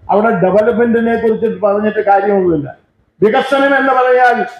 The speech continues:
നൂറടി വീതിയുള്ള റോഡും ഇരുപത്തിനാല് നിലയുള്ള കെട്ടിടവുമാണ് എന്ന സങ്കല്പത്തിൽ നിന്ന് നമ്മൾ മാറേണ്ടിയിരിക്കുന്നു.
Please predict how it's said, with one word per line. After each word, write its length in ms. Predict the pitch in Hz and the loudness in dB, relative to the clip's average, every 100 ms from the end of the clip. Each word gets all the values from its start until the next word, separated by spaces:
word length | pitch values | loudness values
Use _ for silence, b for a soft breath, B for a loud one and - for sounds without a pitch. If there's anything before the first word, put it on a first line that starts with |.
| - | -4
നൂറടി 400 | 196 240 277 269 | 0 2 0 -2
വീതിയുള്ള 520 | 254 254 247 247 240 | -4 -8 -4 -2 0
റോഡും 480 | 247 226 247 247 220 - - _ _ _ _ _ _ - | 2 2 2 2 -2 -6 -18 _ _ _ _ _ _ -4
ഇരുപത്തിനാല് 680 | 196 262 247 269 262 262 254 | 0 2 2 2 2 2 0
നിലയുള്ള 340 | 247 254 247 | 2 2 0
കെട്ടിടവുമാണ് 1040 | 247 240 240 277 294 277 269 247 247 247 247 | 0 -2 -2 0 0 0 -2 -4 -4 -6 -6
എന്ന 160 | 240 | -8
സങ്കല്പത്തിൽ 800 | 247 208 226 269 202 - 254 247 | -8 -8 -4 -4 -4 -6 2 2
നിന്ന് 300 | 240 240 233 | 4 4 4
നമ്മൾ 260 | 233 226 220 | 4 4 2
മാറേണ്ടിയിരിക്കുന്നു. 880 | 208 208 214 196 190 170 160 143 | 2 2 2 2 2 0 0 -2